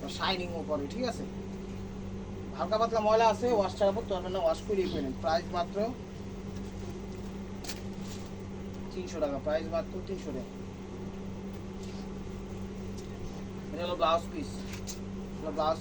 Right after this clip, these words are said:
পিস, এটা হলো আঁচল,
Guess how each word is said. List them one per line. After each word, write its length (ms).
পিস, 160
এটা 60
হলো 120
আঁচল, 340